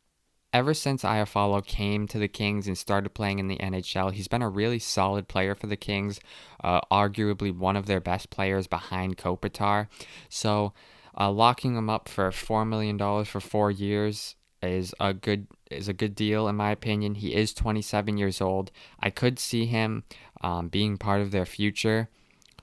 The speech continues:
So getting him at a four million dollar price point is pretty good. With a good team around him, I think that he can produce,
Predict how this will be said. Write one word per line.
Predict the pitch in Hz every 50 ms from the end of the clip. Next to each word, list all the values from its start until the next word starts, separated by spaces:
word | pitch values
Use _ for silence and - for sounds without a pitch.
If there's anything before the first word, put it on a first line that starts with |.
| _ - _ _ _ _ _ _ _ _ - - - - - -
So | - - - 104 101
getting | 92 98 95 101 101 101 101 104 - -
him | 113 107 110 104 104 -
at | - 92
a | 90
four | - - - - 107 104 104
million | 107 107 104 104 101 101
dollar | 101 101 98 98 95 92 - _ - - -
price | - - - 101 104 110 110 - - - _ - - - _ -
point | - 113 107 104 - - _
is | - 107 107 107 107 -
pretty | - - 113 107 104
good. | 101 107 104 101 101 95 - -
With | 107 104 113
a | 104 101
good | 117 113 113
team | - 123 113 110
around | 107 101 104 104 101 104 104 101
him, | 104 104 104 104 - - - - - -
I | - 95
think | 95 - - 104 101 -
that | - - -
he | - 107 101
can | 98 - 101 95 95 90
produce, | - - - 98 95 90 - 101 101 107 107 - - -